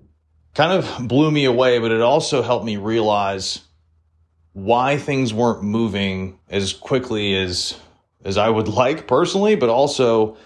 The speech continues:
like, kind of why the technology was created. You know, if, if you look into Bitcoin, you understand that that is a technology that was created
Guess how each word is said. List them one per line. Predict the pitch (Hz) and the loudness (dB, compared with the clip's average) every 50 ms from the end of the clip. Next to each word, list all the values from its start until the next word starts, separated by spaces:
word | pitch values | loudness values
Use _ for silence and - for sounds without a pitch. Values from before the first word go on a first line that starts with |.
| - _ _ _ _ _ | -20 _ _ _ _ _
like, | - 104 98 82 - - 107 104 | -6 -6 -6 -6 -10 -16 -18 -8
kind | - 123 139 156 135 107 95 | -4 -2 0 0 -2 -2 -6
of | 95 - - _ _ _ _ _ _ _ _ _ _ _ _ _ _ _ _ _ | -12 -16 -20 _ _ _ _ _ _ _ _ _ _ _ _ _ _ _ _ _
why | - 87 87 101 110 117 127 135 | -18 -2 0 2 2 2 2 0
the | 135 143 | 0 0
technology | 131 - 131 120 - - 123 120 127 127 120 117 120 | 0 0 -2 -4 -2 -2 -2 0 0 0 0 -2 -2
was | 117 113 107 - | -2 -2 -4 -4
created. | - - 104 104 110 120 107 92 90 92 92 87 90 | -6 -8 -6 -2 -2 -2 -2 -2 -4 -8 -10 -10 -10
You | 98 | -8
know, | 98 95 95 101 101 | -8 -6 -4 -4 -4
if, | 104 98 - - | -4 -6 -6 -8
if | - 101 98 | -8 -6 -4
you | 113 123 | 0 2
look | 127 143 139 - | 2 2 2 2
into | 151 139 123 113 104 | 0 -2 0 -2 -2
Bitcoin, | 90 123 139 135 - - 120 110 110 110 107 107 107 104 - - _ _ _ | 0 0 0 0 0 -2 0 0 2 2 2 0 -2 -4 -6 -12 _ _ _
you | - 110 120 | -2 0 0
understand | 120 117 113 - - - 120 120 117 117 117 113 107 | 2 2 0 -2 -2 -4 -2 -2 0 0 2 2 0
that | 101 95 95 90 - - _ _ _ _ _ _ _ _ _ _ | 0 -2 -2 -4 -6 -10 _ _ _ _ _ _ _ _ _ _
that | - 85 90 85 110 113 123 139 135 - 131 | -16 -10 -2 0 2 2 2 2 2 2 0
is | 123 113 | 0 0
a | 113 107 | -2 -2
technology | - - 117 110 - 107 110 110 110 110 107 98 92 101 | -2 -2 -2 -2 -2 0 2 2 4 4 2 2 0 0
that | 95 95 92 82 | 0 0 0 0
was | 95 95 - | -4 -6 -6
created | - - - 104 101 98 92 92 95 101 110 151 196 214 196 - - | -8 -8 -6 -6 -4 -4 -2 -2 -2 0 0 0 0 0 -2 -8 -14